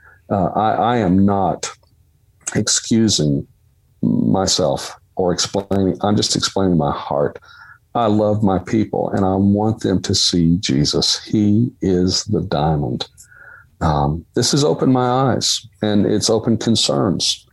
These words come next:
And, and will I do it differently? I promise you I'm gonna do it differently. And, uh, even my preaching team, uh, was, has been uncomfortable for the last two weeks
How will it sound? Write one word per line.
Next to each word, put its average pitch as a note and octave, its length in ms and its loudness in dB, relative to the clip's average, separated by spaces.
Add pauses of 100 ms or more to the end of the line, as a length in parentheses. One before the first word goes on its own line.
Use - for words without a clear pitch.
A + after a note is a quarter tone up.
(100)
And, A2 360 2
and G#2+ 300 2
will A2+ 140 4
I A2+ 80 2
do G#2+ 160 2
it F#2 80 0
differently? G#2 400 0
I A2 140 0
promise A2 580 -2
you - 100 -6
I'm D#2+ 60 -2
gonna D2 100 -4
do C2 140 -2
it B1+ 60 -6
differently. - 440 -8 (520)
And, A#2 280 2
uh, B2+ 200 0
even C3 260 4
my A#2 140 2
preaching A#2 400 0
team, D#2 340 -2 (140)
uh, G2+ 180 4
was, G2+ 280 0
has A#2 160 0
been C3 180 2
uncomfortable A#2+ 800 -2 (160)
for - 100 -4
the G#2 80 2
last G2+ 300 2
two F2+ 160 2
weeks F#2 360 0